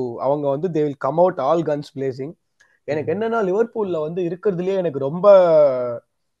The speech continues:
Speaker 1: I am amazed by, by one thing from Liverpool is that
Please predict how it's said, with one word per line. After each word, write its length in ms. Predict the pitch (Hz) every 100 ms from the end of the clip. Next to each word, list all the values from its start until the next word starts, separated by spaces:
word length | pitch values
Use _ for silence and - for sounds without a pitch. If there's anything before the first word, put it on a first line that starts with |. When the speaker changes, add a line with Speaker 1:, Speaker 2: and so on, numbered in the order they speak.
| _ _ _ _ -
Speaker 1:
I 160 | 139
am 40 | 156
amazed 720 | 143 151 202 233 233 185 147 156 _ _ _ 139
by, 100 | 156
by 220 | 156 147 151
one 240 | 143 175
thing 200 | 175 190
from 180 | 170 156
Liverpool 480 | 143 165 165 170 156
is 100 | 143
that 180 | 139 185